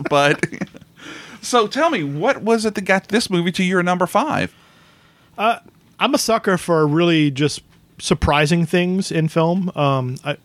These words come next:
Speaker 2: I go to movies because I wanna be entertained. I'm, I'm not a critic. Uh, I don't ever claim to be a critic. I'm certainly not a historian of film.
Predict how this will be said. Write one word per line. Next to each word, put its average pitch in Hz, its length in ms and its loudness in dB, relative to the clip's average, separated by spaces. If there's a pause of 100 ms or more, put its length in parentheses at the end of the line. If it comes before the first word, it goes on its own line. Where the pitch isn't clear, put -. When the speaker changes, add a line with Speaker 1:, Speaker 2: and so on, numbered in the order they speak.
(340)
Speaker 2:
I 233 60 0
go 330 120 0
to 214 80 2
movies 165 320 0
because 147 240 0
I 143 40 2
wanna 143 180 2
be 135 120 -4
entertained. 117 500 -4
I'm, 120 280 -8
I'm 127 120 -2
not 139 140 2
a 120 60 -4
critic. - 440 -2 (460)
Uh, 139 60 -2 (240)
I 123 60 2
don't 123 140 2
ever 127 140 0
claim 135 280 0
to 139 60 0
be 135 100 2
a 135 60 0
critic. 139 360 0
I'm 123 100 -2
certainly 135 320 -2
not 127 160 2
a 120 60 0
historian 131 560 0
of 135 100 -4
film. 139 420 -2